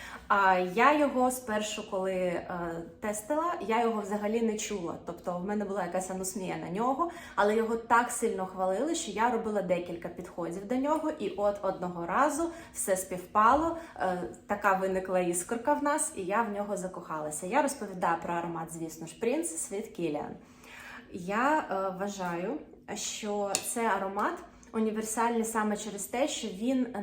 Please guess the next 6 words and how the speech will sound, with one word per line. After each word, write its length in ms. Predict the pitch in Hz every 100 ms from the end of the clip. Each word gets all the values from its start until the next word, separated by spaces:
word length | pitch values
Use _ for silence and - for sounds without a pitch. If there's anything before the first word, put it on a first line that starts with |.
| 202
не 240 | 220 226
нав'язливий, 920 | 220 196 185 185 185 202 226 233 277
він 320 | 202 214 226
не 140 | 226 214
занадто 560 | 202 202 196 190 196 196
гучний, 600 | 247 - 214 202 214